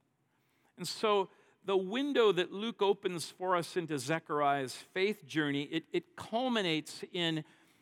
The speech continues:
Zechariah taking God at his word with this, this remarkable assurance that the Lord God of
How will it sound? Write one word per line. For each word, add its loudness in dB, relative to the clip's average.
Zechariah 4
taking -4
God 4
at -8
his -4
word 2
with -4
this, -10
this -6
remarkable 2
assurance -2
that -2
the 2
Lord 6
God 8
of 0